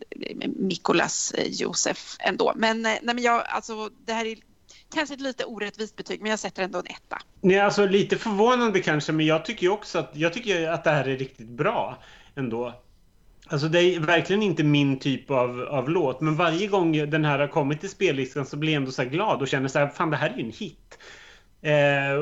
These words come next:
Speaker 2: och det gör mig lite glad. Framf-, och f-, så blir jag lite glad i hjärtat för att länder som aldrig lyckas i Eurovision, att de sk-, en, för en gång skulle skicka någonting som till och med är lite så här segertippat. Det känns ju jätteroligt, och framförallt så kan det ju inte vara så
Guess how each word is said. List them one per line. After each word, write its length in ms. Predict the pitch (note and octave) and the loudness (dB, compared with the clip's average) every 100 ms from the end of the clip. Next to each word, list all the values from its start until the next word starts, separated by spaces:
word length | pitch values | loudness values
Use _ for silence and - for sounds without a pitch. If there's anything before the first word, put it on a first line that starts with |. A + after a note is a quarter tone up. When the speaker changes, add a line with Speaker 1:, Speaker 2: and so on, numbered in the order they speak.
| C#3+ | 0
Speaker 2:
och 220 | D#3+ - D#3 C#3+ C#3 D3 | -4 -6 -10 -10 -12 -8
det 180 | D#3 | 0
gör 160 | G3+ G3 | 4 4
mig 180 | F3+ E3+ | 4 2
lite 200 | D#3 D#3+ | 0 0
glad. 260 | E3+ D#3 | 2 2
Framf-, 240 | - F3 - | 2 -4 -4
och 140 | F#3 | -6
f-, 200 | D#3 E3 - | -6 -10 -16
så 180 | - F#3+ - | -14 -14 -12
blir 260 | E3 F#3+ G#3 | -6 0 2
jag 80 | F#3+ | 2
lite 180 | F#3+ F#3 | 0 -2
glad 460 | E3 G3+ G#3+ F#3 | 0 2 2 2
i 20 | |
hjärtat 500 | F#3 G3 - - G3 | 0 -2 -2 -2 -2
för 180 | - F#3+ | 2 4
att 340 | D#3+ D3 - - - - - | 4 2 -4 -20 -20 -10 0
länder 360 | E3+ E3 D#3+ | 4 4 4
som 160 | E3 E3 | 2 2
aldrig 240 | D#3+ D3 | 4 4
lyckas 420 | D3 D3+ D#3 C#3 | 2 0 -2 0
i 60 | C#3+ | 2
Eurovision, 540 | C#3 C3 B2+ D3+ C3+ | 2 0 0 0 0
att 180 | C#3+ C#3 | 0 -2
de 240 | C#3+ C#3 C#3+ - - D3 - | 0 0 -2 -8 -12 -4 2
sk-, 140 | F3 | 2
en, 300 | F#3 E3+ D#3 | 2 0 0
för 140 | - F3+ | 0 2
en 140 | F3 | 4
gång 120 | D3+ | 2
skulle 160 | - D3 | 0 -2
skicka 280 | - D#3 C#3 | -2 0 2
någonting 420 | C3 C3 C3 C3+ | 2 0 -2 -4
som 220 | C3 C3+ | -2 -2
till 200 | C3+ C3 | 0 0
och 60 | C3 | 2
med 120 | B2+ | 2
är 80 | B2+ | 0
lite 240 | B2 C3 | -2 -6
så 120 | - | -6
här 40 | A#2 | -6
segertippat. 1040 | - E3+ A#2+ A#2 - G#3 - A#2 - - - - - - | 0 2 2 0 -4 -6 -6 -8 -8 -12 -20 -20 -20 -4
Det 100 | D#3+ | 0
känns 200 | F3+ E3 | 2 2
ju 60 | D#3+ | 2
jätteroligt, 720 | F3+ - C#3+ F#3 E3 C3 C#3+ | 0 2 4 4 4 2 0
och 80 | |
framförallt 480 | C3+ C#3+ D3+ D#3 D#3 | 0 0 2 0 -2
så 80 | E3+ | -4
kan 120 | F#3+ | 0
det 60 | F3+ | 0
ju 60 | |
inte 120 | D#3 C#3 | 0 -2
vara 100 | C#3 | 0
så 220 | C#3+ | 0